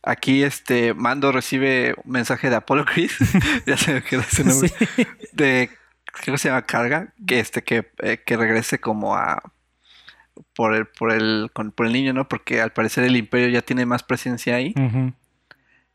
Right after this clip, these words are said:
Speaker 1: este, y le pide ayuda, pero Apollo Creed le juega, este, el, el viejo switcheroo.
Speaker 2: Ah, el switcheroo.
Speaker 1: Eh, el viejo switcheroo, eh, lo traiciona y, pues, lo quería vender para el Imperio.
Speaker 2: Ujú.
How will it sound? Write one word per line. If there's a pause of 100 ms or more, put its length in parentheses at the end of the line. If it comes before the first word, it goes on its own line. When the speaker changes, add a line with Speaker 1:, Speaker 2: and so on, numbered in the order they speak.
Speaker 1:
este,
y
le
pide
ayuda, (880)
pero (340)
Apollo
Creed
le
juega,
este,
el, (140)
el
viejo
switcheroo.
Speaker 2:
Ah,
el
switcheroo. (580)
Speaker 1:
Eh,
el
viejo
switcheroo,
eh,
lo
traiciona
y,
pues,
lo (160)
quería
vender
para
el
Imperio.
Speaker 2:
Ujú.